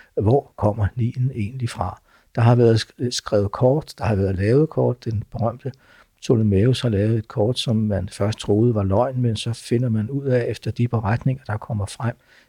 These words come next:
via disse slavekaravaner og tyske missionærer, at kortet måske fra år to hundrede måske ikke er så tosset alligevel.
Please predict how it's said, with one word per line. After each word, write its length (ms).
via 220
disse 320
slavekaravaner 1080
og 160
tyske 340
missionærer, 580
at 120
kortet 360
måske 500
fra 360
år 240
to 200
hundrede 280
måske 260
ikke 160
er 40
så 120
tosset 400
alligevel. 400